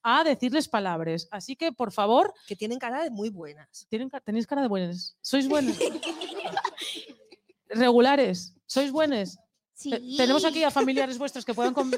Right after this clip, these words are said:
Speaker 1: confirmar que sois buenas personas.
Speaker 3: Sí.
Speaker 1: Bueno, yo confi-, yo te-, por lo menos tenéis cara, Isa, entonces disimuláis,
Speaker 3: <laughs>
Speaker 1: eso ye
Speaker 3: Cara.
Speaker 1: bien. A mí me pasaba mucho que yo hablaba muchísimo, que no os lo iba a decir en colegio, ¿eh? Yo hablaba mogollón, pero yo sacaba más o menos buenas notas, entonces tampoco me podían reñir mucho,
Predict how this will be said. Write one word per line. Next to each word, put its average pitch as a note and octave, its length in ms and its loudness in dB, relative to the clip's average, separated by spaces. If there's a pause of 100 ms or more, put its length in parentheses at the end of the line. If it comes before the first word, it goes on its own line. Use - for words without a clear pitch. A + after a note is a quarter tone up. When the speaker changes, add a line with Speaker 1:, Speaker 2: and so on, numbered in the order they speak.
Speaker 1:
confirmar B3 480 0
que B3+ 100 -2
sois B3 200 -2
buenas A#3+ 260 0
personas. B3 580 0
Speaker 3:
Sí. D4+ 140 -16 (320)
Speaker 1:
Bueno, A#3 280 4
yo D#4+ 200 4
confi-, E4 260 0
yo F4+ 160 0
te-, - 140 -8 (160)
por C#4 80 4
lo D#4 80 4
menos A4+ 180 2
tenéis D4+ 300 0
cara, F#3+ 340 0
Isa, G#3 160 0
entonces B3+ 240 0
disimuláis, A#3+ 540 4
Speaker 3:
<laughs> - 0 -
Speaker 1:
eso C4+ 160 0
ye D4 100 0
Speaker 3:
Cara. C4+ 60 4
Speaker 1:
bien. F#3 300 0
A G#3+ 80 0
mí C#4+ 100 -2
me D#4+ 80 -4
pasaba D#4 300 2
mucho A3+ 280 -2
que G#3+ 120 -2
yo A3+ 240 2 (200)
hablaba C4 360 4
muchísimo, C4+ 500 0
que A3 80 -6
no G#3+ 100 -2
os G3 80 -4
lo G#3 80 -2
iba G3 100 2
a F#3+ 40 -2
decir G3 200 -8
en G3+ 100 -8
colegio, G3 440 -4
¿eh? C#4+ 160 -6 (100)
Yo G#3 120 0
hablaba A3 240 0
mogollón, G#3 420 2 (380)
pero G#3+ 180 0
yo A#3 140 0
sacaba B3+ 460 -2
más A3 280 -4
o C4+ 40 -4
menos C4+ 180 -4
buenas A#3 260 -6
notas, C4 240 -8
entonces G3+ 220 -10
tampoco A3+ 260 -4
me A#3 80 -6
podían A3 240 -4
reñir G#3 320 -6
mucho, B3+ 380 -14